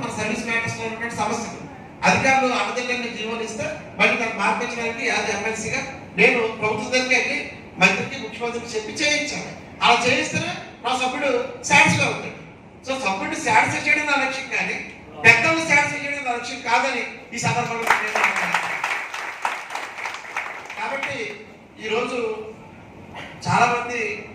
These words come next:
వారి వారి విద్యతో ఓటు కోసం తిరుగుతూ ఉంటారు, కానీ ఓటర్గా మనం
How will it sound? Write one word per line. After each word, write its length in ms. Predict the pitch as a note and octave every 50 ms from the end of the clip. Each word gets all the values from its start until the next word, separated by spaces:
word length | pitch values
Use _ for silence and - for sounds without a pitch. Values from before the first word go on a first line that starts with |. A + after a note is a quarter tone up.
| - - - - - F#3+
వారి 180 | F#3+ G3 G3+ G3+
వారి 240 | G3+ G3 G3 G3 G3+ G3 F#3 F3+ - - - - - F3
విద్యతో 440 | F3+ G3 G3 A#3 A3+ A#3 A#3+ A#3 A3+ A3 - - - - - - - - - - - - - - - E3+
ఓటు 160 | F#3+ G3+ G#3 - -
కోసం 220 | A3 A3 - - -
తిరుగుతూ 260 | G3+ F#3+ G3 G3+ G#3+ G#3 G#3
ఉంటారు, 260 | G#3+ A3 A3+ A3+ - - - - - - - - - - - - - -
కానీ 280 | - - - C#4 C#4 G#3+ G#3 G#3 - - E3+ E3+
ఓటర్గా 360 | E3+ - - C#4+ D4 D4 D4 C#4 C#4 -
మనం 200 | A#3 C#4 C#4